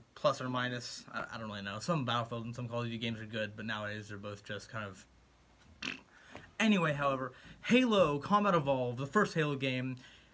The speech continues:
is, it's still insanely popular to this day, and it's had many re-releases. It had a really shitty Gearbox Software P C port in the early two thousands. Then it was released on the Xbox three sixty,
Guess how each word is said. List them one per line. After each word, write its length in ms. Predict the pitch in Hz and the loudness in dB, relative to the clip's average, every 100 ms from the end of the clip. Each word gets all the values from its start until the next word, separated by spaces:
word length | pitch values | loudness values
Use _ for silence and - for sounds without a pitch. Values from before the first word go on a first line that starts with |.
| _ - - - | _ -8 -8 0
is, 400 | 190 220 170 - _ | 2 4 2 0 _
it's 180 | 180 - | -6 -2
still 320 | - 240 220 | 8 10 10
insanely 420 | 208 208 185 208 | 6 6 6 4
popular 400 | 190 190 180 190 | 6 4 6 4
to 120 | 170 156 | 2 0
this 180 | 165 | -2
day, 160 | - 165 | 0 -2
and 80 | 147 | 0
it's 100 | 165 | 2
had 120 | 220 | 4
many 240 | 247 277 | 6 6
re-releases. 520 | 175 233 202 151 127 117 | 6 4 2 0 -2 -4
It 120 | 135 | 0
had 160 | 151 | 0
a 120 | 131 123 - _ | 0 -4 -16 _
really 220 | 160 170 165 | 0 2 4
shitty 360 | 180 165 151 | 2 2 2
Gearbox 380 | 151 151 151 - | 2 4 2 2
Software 360 | 175 156 156 139 | 2 2 0 -2
P 240 | - 151 | -2 -2
C 280 | - - 269 | -2 0 -2
port 420 | - 135 185 - - - - - - | 0 -2 -2 -6 -14 -20 -20 -20 -6
in 180 | 127 131 | -2 -2
the 160 | 127 | -2
early 220 | 110 135 | -2 -2
two 100 | 131 | 0
thousands. 560 | 131 127 156 226 220 - - - - | 0 0 2 2 0 -2 -14 -20 -12
Then 260 | 165 233 | 0 4
it 80 | 269 | 6
was 140 | 254 226 | 6 4
released 300 | 240 240 226 | 2 2 2
on 60 | |
the 80 | 220 | 2
Xbox 300 | 220 226 220 | 2 2 0
three 80 | - | 2
sixty, 500 | 247 - 180 185 | 0 0 -2 -2